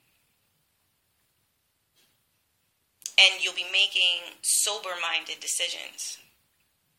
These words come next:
based off of the astral awareness that you don't have to go into the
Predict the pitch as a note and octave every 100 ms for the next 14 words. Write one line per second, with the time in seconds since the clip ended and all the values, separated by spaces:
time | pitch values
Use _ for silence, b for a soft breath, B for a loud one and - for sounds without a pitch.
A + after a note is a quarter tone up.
0 | _ _ _ _ _ _ _ _ _ _
1 | _ - F#3 F#3+ - - F3+ F3 F3 E3
2 | D#3+ - - - _ _ _ _ _ _
3 | _ _ _ _ _ _ _ _ _ _
4 | _ _ _ _ _ _ _ _ _ _
5 | _ _ _ _ _ _ _ _ - G3
6 | F#3+ F#3 - F3+ D#3+ E3 F3 G3 G3+ -
7 | - - _ _ _ _ _ _ _ _
8 | _ _ _ _ _ _ _ _ _ _
9 | _ _ _ _ _ _ - F#3+ G3+ G3
10 | - - G3 F#3 F#3 F3+ E3 -